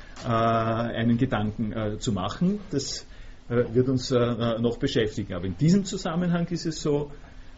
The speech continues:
äh, da das Arbeit, Zeit und Geld und Menschen kostet, muss man damit rechnen, äh, dass, äh, hier Leute was haben wollen dafür, sich nicht ausbeuten lassen wollen, zum Beispiel für ihre Gedanken,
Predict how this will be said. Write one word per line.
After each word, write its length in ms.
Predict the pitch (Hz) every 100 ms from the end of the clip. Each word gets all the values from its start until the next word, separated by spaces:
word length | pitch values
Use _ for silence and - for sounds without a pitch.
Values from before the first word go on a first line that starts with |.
| - -
äh, 260 | 123 120 123 -
da 200 | - 113
das 220 | 151 - -
Arbeit, 420 | 123 139 127 -
Zeit 260 | 123 113
und 180 | 110 95
Geld 260 | 113 117 120
und 180 | 95 107
Menschen 380 | 117 170 190
kostet, 720 | - 160 160 - 190 226 - - - - -
muss 220 | 131 156
man 140 | 151
damit 340 | 143 120 113 107
rechnen, 720 | 101 127 - 160 156 156 156 - - -
äh, 280 | 131 131 131 131
dass, 460 | 110 113 - -
äh, 280 | 127 117 117 - -
hier 240 | - 117 117
Leute 400 | 107 107 120 110
was 180 | 113
haben 220 | 101 92 92
wollen 220 | 87 82
dafür, 480 | 85 - 95 170 254 - - - - - - -
sich 220 | - 110
nicht 160 | 131 127
ausbeuten 720 | 113 127 - 104 98 104 90 - -
lassen 520 | 117 95 92 - 98 - -
wollen, 380 | 101 101 98 92
zum 140 | 107
Beispiel 340 | 95 90 - 92
für 140 | 110
ihre 220 | 95 95
Gedanken, 680 | 90 104 92 85 82 117 185